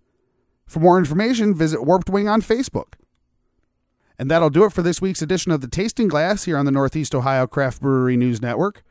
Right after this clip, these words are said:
Tune in Tuesday, January twenty-second, for part three of my feature on Saucy Brew Works at the taproom exclusive dot com slash episodes. You can subscribe to the show on Spotify, iTunes, Google Play Music, Stitcher, and Podbean.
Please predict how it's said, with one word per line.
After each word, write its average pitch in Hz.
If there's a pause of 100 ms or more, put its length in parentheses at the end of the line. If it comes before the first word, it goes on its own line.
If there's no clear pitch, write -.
(460)
Tune 190
in 165
Tuesday, 190
January 165
twenty-second, 214
for -
part 151
three 226
of 220
my 156
feature 160
on 143
Saucy 151
Brew 135
Works 202
at 135
the 127
taproom 160
exclusive 175
dot 156
com 170
slash 196
episodes. 139 (760)
You 143
can 135
subscribe 147
to 139
the 143
show 147
on 131
Spotify, 214 (100)
iTunes, 214
Google 147
Play 165
Music, 190
Stitcher, -
and 180
Podbean. 156